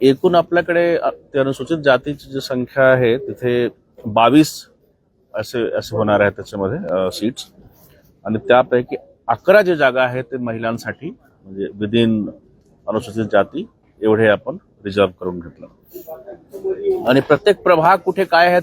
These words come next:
ते पण आज इथे जाहीर करायचं, इतकं जास्त तपशीलवार मी जात नाही, कारण शेवटी सगळे इन्फॉर्मेशन आपल्या समोर,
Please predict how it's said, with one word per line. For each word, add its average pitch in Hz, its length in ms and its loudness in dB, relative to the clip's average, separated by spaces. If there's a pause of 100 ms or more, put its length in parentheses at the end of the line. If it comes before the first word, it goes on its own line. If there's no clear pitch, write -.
ते 175 60 2
पण 165 240 -2
आज 143 220 0
इथे 139 180 -6
जाहीर 123 220 2
करायचं, 127 240 0
इतकं 139 260 -2
जास्त 135 280 2
तपशीलवार 135 460 2
मी 131 180 -6
जात 123 200 0
नाही, 151 100 -14
कारण 156 160 -2
शेवटी 139 440 -2 (640)
सगळे 127 200 4
इन्फॉर्मेशन 131 500 -2
आपल्या 127 240 -2
समोर, 127 300 -4